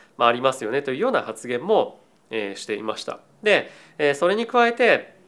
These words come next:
えー、もうちょっと注目したいポイントなんですけれども、えー、質問をですね、彼女が受けたんですね。で、どんな質問かっていうと、えー、どんな、えーと、状況になれば、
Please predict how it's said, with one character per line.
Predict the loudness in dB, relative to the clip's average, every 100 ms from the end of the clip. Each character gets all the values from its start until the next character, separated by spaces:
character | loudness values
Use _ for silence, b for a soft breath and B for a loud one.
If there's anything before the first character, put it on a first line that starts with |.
| -6
え | 0
ー、 |
も | 0
う |
ち | 0
ょ | -2
っ |
と | -4
注 | -4
目 | -6 -6
し | -2
た | -4
い |
ポ | -2 -6
イ |
ン | -6
ト | -6 -6 -4
な | -8
ん |
で | -8
す | -12
け | -12
れ | -10
ど |
も、 | 0 2 2 B B B -6
え | -4 -6
ー、 | -12
質 | -8 -2
問 | 0
を | 0
で | 0
す |
ね、 | -4
彼 | -4 -2 -2
女 | -2
が |
受 | -6 -8
け |
た | -10
ん |
で | -14
す | -6
ね。 | -6 -6 _ -6
で、 | -2
ど | 0
ん |
な | -2
質 | -4 -8
問 | -4
か | -4
っ | -4
て | -10
い |
う | -4
と、 | 2 2 2 B B B B
え | -6 -4 -4
ー、 |
ど | -4
ん | 0
な、 | 0 0 -10 _ _ _ -10
え | -8
ー |
と、 | -6 -2 0 0 -2 -6 _ _ _ _ _ _ -6
状 | 2 2
況 | 2 0
に |
な | 2 2
れ | 4
ば、 | 4 4 2